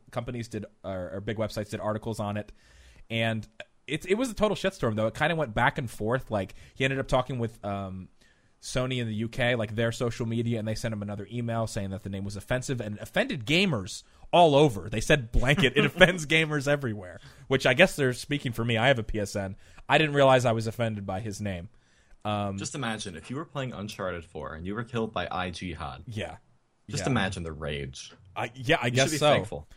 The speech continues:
Speaker 1: So he even did stuff like he posted his, just to prove, 'cause people were like, "Bullshit, that's not your name." He posted his <laughs> passport photo with his name
Speaker 2: Oh,
Speaker 1: to, like,
Speaker 2: wow.
Speaker 1: prove, just to, like, really prove that he's, like, not making up a story. And, um, so basically it all ended up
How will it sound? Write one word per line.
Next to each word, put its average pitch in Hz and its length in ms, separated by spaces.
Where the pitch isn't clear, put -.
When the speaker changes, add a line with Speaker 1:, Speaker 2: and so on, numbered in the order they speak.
Speaker 1:
So - 120
he 196 100
even 226 240
did 156 160
stuff 175 240
like 135 160
he 147 80
posted 156 400
his, 123 200
just - 200
to 135 40
prove, 135 300
'cause 113 120
people 135 200
were 120 80
like, 110 160
"Bullshit, 113 420
that's 104 180
not 113 140
your 101 120
name." 95 240
He 123 80
posted 135 400
his 185 120
<laughs> - 160
passport - 460
photo 135 460
with 151 180
his 156 220
name 143 440
Speaker 2:
Oh, 110 260
Speaker 1:
to, 147 40
like, 135 200
Speaker 2:
wow. 90 40
Speaker 1:
prove, 160 280
just 190 200
to, 214 60
like, 160 180
really 143 240
prove 135 300
that 98 160
he's, 110 180
like, 104 160
not 110 160
making 104 260
up 98 120
a - 40
story. 95 560
And, 139 320
um, 139 360
so 160 180
basically 180 380
it 139 40
all 160 280
ended 143 200
up 127 200